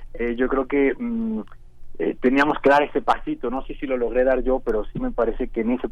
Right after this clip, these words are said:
sentido es la crítica a la obra de Beckmann. No es solo una herencia que, bueno, un poco superficial y ahí quedó, y la vamos a encontrar en una fachada de una iglesia o en alguna armadura perdida o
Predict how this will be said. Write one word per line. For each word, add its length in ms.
sentido 360
es 60
la 120
crítica 440
a 40
la 120
obra 160
de 120
Beckmann. 340
No 120
es 60
solo 180
una 160
herencia 360
que, 100
bueno, 240
un 120
poco 260
superficial 760
y 60
ahí 100
quedó, 360
y 100
la 200
vamos 220
a 40
encontrar 580
en 180
una 300
fachada 520
de 60
una 180
iglesia 580
o 140
en 60
alguna 320
armadura 400
perdida 640
o 140